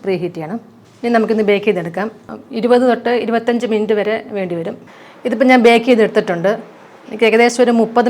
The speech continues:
മിനിറ്റോട് അടുത്ത് എടുത്തായിരുന്നു. അപ്പോൾ ഓരോ ഓവൻ്റെയും ടെമ്പറേച്ചർ വ്യത്യാസമായിരിക്കും, നിങ്ങളത് നോക്കി ചെയ്താൽ മതി. അപ്പോൾ ഇത് വെച്ച് കൊടുക്കുമ്പോൾ ഇതുപോലെ കുറച്ച് ഗ്യാപ്പ് ഇട്ട് വേണം വെച്ച് കൊടുക്കാൻ.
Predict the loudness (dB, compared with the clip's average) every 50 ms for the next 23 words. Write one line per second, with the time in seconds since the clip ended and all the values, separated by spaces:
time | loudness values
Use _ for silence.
0 | 2 0 0 0 2 2 2 2 0 -2 -4 -4 -2 -2 -4 -6 -10 -12 -8 -6
1 | -6 -4 -2 -2 -2 -2 -2 -4 -4 -2 0 0 2 4 4 4 4 2 2 0
2 | -2 -2 -2 -2 -2 -2 -2 -4 -4 -2 -4 -4 -4 -2 -2 -2 -2 -2 -2 -2
3 | -2 -2 -4 -8 -8 -8 -8 -4 -2 0 0 0 0 -2 -4 -4 -6 -8 -8 -10
4 | -12 -20 -20 -20 -20 -20 -12 -8 -6 -4 -4 -4 -6 -6 -6 -8 -8 -8 -10 -14
5 | -20 -20 -20 -20 -18 -6 -2 -2 0 0 0 0 0 0 0 2 2 2 2 2
6 | 0 0 0 0 0 2 2 0 0 0 -2 -2 -4 -6 -8 -10 -6 -4 0 0
7 | 0 0 0 -2 -4 0 0 0 0 0 0 -2 -2 -2 -4 -4 -4 -6 -4 -6
8 | -8 -10